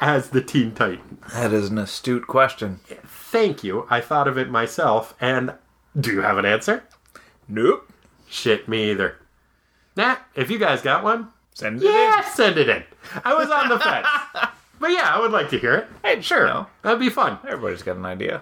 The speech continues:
Speaker 1: Yeah. Send your answers to that question to T T wasteland at gmail dot com for all your contacting us needs. Here's another thing.
Speaker 2: Hmm.
Speaker 1: We talked about how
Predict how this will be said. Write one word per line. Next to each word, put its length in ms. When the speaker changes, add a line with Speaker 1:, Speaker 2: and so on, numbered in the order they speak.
Speaker 1:
Yeah. 320
Send 320
your 100
answers 360
to 60
that 180
question 400
to 200
T 180
T 160
wasteland 500
at 160
gmail 420
dot 260
com 360
for 460
all 480
your 360
contacting 640
us 200
needs. 400
Here's 240
another 380
thing. 300
Speaker 2:
Hmm. 220
Speaker 1:
We 140
talked 300
about 680
how 720